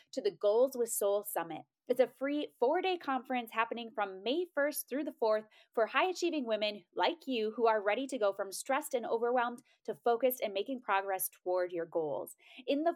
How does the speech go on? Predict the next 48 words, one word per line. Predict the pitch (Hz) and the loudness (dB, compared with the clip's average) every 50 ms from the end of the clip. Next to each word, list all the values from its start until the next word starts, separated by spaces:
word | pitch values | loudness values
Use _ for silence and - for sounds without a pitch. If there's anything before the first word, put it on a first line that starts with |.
| _ | _
four | - 302 294 277 269 | 0 2 2 2 4
days, | 233 233 269 269 226 - - | 2 2 2 0 -2 -4 -6
you'll | - 196 247 254 269 262 | 0 2 4 4 4 2
learn | 285 294 285 254 254 | 0 0 0 -2 -2
bite-sized | - 262 269 302 - - - 277 269 269 262 254 - | -4 -6 -6 -6 -8 -2 0 2 2 2 0 -2 -2
habits | - 208 214 220 254 262 254 - | 0 0 2 2 0 -2 0 -2
and | - 214 208 | -6 -4 -4
mindset | 202 208 220 220 - 247 - - | -4 -4 -4 -4 -4 -4 -4 -2
shifts | - 262 254 254 - | -4 -4 -4 -4 -6
to | - | -8
help | 220 - 208 240 262 254 | -6 -2 -2 -2 -2 -4
you | 254 254 | -6 -8
take | 247 - 247 202 - | -4 -4 -4 -4 -4
courageous | - 175 160 160 208 254 247 302 294 - - | -6 -8 -4 -2 -2 -2 -2 -4 -6 -2 -2
action | 202 190 - - - 208 185 185 180 | -4 -4 -4 -6 -6 -6 -6 -6 -8
to | - - | -8 -8
achieve | 185 170 - - 254 254 | -8 -8 -6 -6 -6 -2
your | 269 269 247 | -2 -4 -2
goals | - 220 202 185 190 185 - | 0 0 0 0 0 -2 -4
in | - 202 | -10 -10
a | 196 | -12
totally | - - 247 233 226 233 233 226 220 | -8 -6 -4 -2 -2 -2 -4 -4 -6
doable, | - 233 233 233 233 226 233 233 226 226 - - _ _ | -6 0 0 0 2 2 0 0 0 -2 -6 -20 _ _
sustainable | - 254 233 233 - - 208 202 196 202 196 202 196 196 196 _ _ | -2 -2 -2 -2 -2 -4 -6 -6 -6 -2 0 0 0 0 -4 _ _
way, | 190 185 180 170 165 170 _ _ _ _ _ | -2 -2 0 -2 -4 -8 _ _ _ _ _
no | 196 | -4
matter | 196 190 175 180 170 165 - | -4 -2 -2 -2 -4 -6 -4
how | 170 175 190 214 | -2 -2 0 2
busy | 233 269 254 302 | 2 2 2 0
you | 320 311 320 | -2 0 2
are | 262 233 220 214 208 208 214 _ _ _ _ | 2 2 2 2 0 -2 -4 _ _ _ _
or | - 226 214 | 0 0 0
how | - - 165 175 175 190 196 196 | 0 -2 0 2 2 2 2 0
little | 190 185 180 180 185 | -2 0 0 0 -2
time | 180 - - 165 160 165 170 170 - | -4 -6 -6 -6 -6 -6 -10 -12 -10
you | 175 180 165 151 | -10 -10 -10 -6
have | - 147 151 147 _ | -6 -6 -6 -6 _
for | - 160 | -14 -12
yourself. | 156 160 165 - - - 135 151 160 - _ _ _ _ _ _ _ _ _ _ _ _ _ _ _ _ _ _ _ | -12 -10 -6 -6 -4 -4 -4 -6 -8 -12 _ _ _ _ _ _ _ _ _ _ _ _ _ _ _ _ _ _ _
Here's | _ 302 330 359 359 | _ -2 -2 0 0
how | 370 381 370 | 0 -2 0
you | 349 330 | 0 0
know | 277 233 196 185 | 2 4 4 2
the | 190 190 | 2 0
summit | 202 - 180 165 175 - | -2 -4 -4 -4 -4 -8
is | - 165 - | -6 -8 -10
for | - - 170 | -10 -10 -14
you. | 160 160 165 - - - | -12 -10 -12 -12 -12 -14